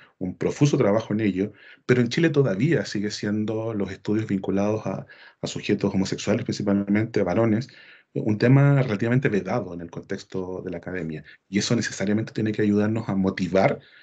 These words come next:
la generación de espacios donde estos temas se abor-, se aborden. Creo que también habla de cierta estructura de clase y de privilegios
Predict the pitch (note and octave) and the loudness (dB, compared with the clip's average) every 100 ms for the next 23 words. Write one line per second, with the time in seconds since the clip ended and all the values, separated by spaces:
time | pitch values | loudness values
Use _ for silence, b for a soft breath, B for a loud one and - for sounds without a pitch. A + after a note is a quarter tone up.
0 | B _ G2+ F#2+ - G2 F#2+ C3 D3+ D3 | B _ -8 -4 0 0 0 0 0 0
1 | - D3 C#3 C#3 A#2 A#2 C3+ - C#3+ D#3+ | -2 -2 -2 -2 -2 -2 -2 -4 -6 -4
2 | D3+ - D#3 C#3+ C3+ - C3+ F#3+ C#3+ F2 | -4 -4 -2 0 -2 0 0 2 0 -4
3 | - b b b b b _ - G#2+ A#2+ | -12 b b b b b _ -6 -2 0
4 | G2+ G#2+ G#2+ B2+ G2+ F#2 F2 F#2+ - G#2 | 2 2 2 0 -2 -6 -8 -10 -10 -8
5 | - G2 F#2+ - - - G#2+ G#2 G2+ F#2 | -6 -6 -6 -8 -10 -4 -2 0 -2 -2
6 | F2+ - G2+ G#2+ - A2 A2 F#2 F2 F2 | -6 -2 0 -2 -6 -4 -4 -4 -6 -2
7 | F#2+ F2+ G2 G#2 A2 | -2 0 -4 -4 -6